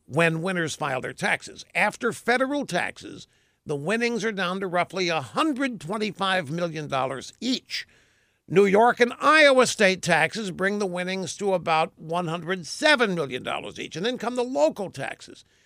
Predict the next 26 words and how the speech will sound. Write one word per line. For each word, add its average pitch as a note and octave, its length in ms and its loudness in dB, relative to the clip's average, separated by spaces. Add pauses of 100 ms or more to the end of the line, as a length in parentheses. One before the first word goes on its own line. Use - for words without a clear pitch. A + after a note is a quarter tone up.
(140)
The E3+ 80 -2
bottom C4+ 340 4
line, F#3+ 280 -2
the F#3+ 60 -2
winners F3+ 680 0 (240)
who F#3+ 120 2
started A#3 580 2
with G#3 160 -2
three G#3 200 -4
hundred F#3+ 260 -2
and F3 100 -6
forty-four F#3+ 460 -4
million D3 420 -6
will B2+ 100 -8
pay D3+ 240 -10
almost C3 440 -8
forty-five - 1600 -2
percent A#2 340 -10
of G2+ 80 -10
their - 120 -12
prize E2+ 340 -14
in - 100 -20
taxes. - 520 -10 (520)
That's A3+ 200 -4
a B2+ 40 -6
shame. - 600 -2